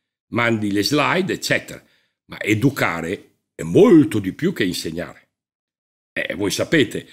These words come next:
che l'educazione è il contrario della istruzione, perché l'istruzione è mettere dentro,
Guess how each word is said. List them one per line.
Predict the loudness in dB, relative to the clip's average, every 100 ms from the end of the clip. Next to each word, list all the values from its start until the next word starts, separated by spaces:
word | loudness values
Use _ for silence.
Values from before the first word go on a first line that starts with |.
| -20 _ _
che | 0
l'educazione | 2 2 2 0 2 4 4
è | 2
il | 0
contrario | 0 0 0 0 2 0
della | 0 0 -2 -2
istruzione, | -4 -4 -6 0 2 2 -2 -10 _ _ _ _
perché | -10 -4
l'istruzione | 2 2 2 0 2 4 4
è | 4
mettere | 2 0 -2 0
dentro, | 0 -2 -6 -18 _